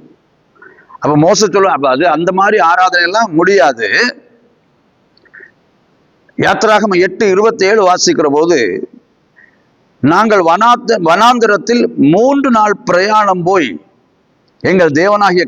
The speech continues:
கர்த்தரை, கர்த்தர் எங்களுக்கு விதித்தபடியே அவருக்கு நாங்கள் பலியிடுவோம்" என்றார்கள். எகிப்தை விட்டு புறப்பட்டு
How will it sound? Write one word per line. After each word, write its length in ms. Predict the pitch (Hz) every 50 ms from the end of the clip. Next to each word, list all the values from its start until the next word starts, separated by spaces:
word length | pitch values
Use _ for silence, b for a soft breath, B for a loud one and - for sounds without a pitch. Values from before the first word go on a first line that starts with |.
| - 156
கர்த்தரை, 580 | 151 - 156 185 180 185 190 170 131 113 123 120 - - - _ _ _ _ _ b b b b _ _ _ _
கர்த்தர் 400 | - 156 160 165 165 226 214 190
எங்களுக்கு 440 | 180 180 180 175 170 143 160 151
விதித்தபடியே 640 | 160 190 214 - - 202 160 175 170 165 170 180 202
அவருக்கு 420 | 214 170 156 156 156 151 117 160
நாங்கள் 280 | 147 143 143 139 139 131
பலியிடுவோம்" 680 | 123 139 151 156 156 151 139 135 131 135 139 135 127
என்றார்கள். 480 | 120 117 113 104 104 - - - - - _ _ _ _ _ _ _ _ _ _ _ _ _ _ _ _ _ _ _ _ B B B B _ _ -
எகிப்தை 460 | 131 156 170 233 269 254 254 131 120
விட்டு 300 | 190 202 202 - - 196
புறப்பட்டு 580 | - 190 180 180 190 185 202 196 165 131 196